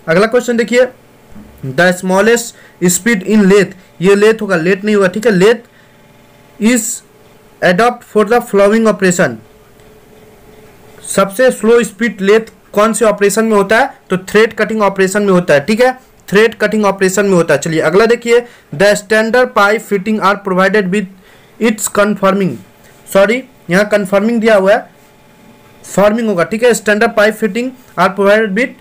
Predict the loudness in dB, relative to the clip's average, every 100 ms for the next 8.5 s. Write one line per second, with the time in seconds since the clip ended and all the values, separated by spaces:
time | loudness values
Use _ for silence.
0 | _ _ _ _ 0 2 2 0 0 -2
1 | -6 -8 -12 -16 _ _ _ -18 -2 0
2 | 2 2 0 0 -2 -4 -4 -2 0 0
3 | -2 0 -2 0 -2 0 0 0 0 -8
4 | -8 -2 2 2 0 -2 -4 -4 -2 0
5 | -2 0 0 0 -2 -2 -2 -2 0 2
6 | 0 -2 -8 -4 -2 0 -2 -4 _ -10
7 | -2 0 2 0 0 -8 -8 -8 -14 _
8 | _ _ -2 2 0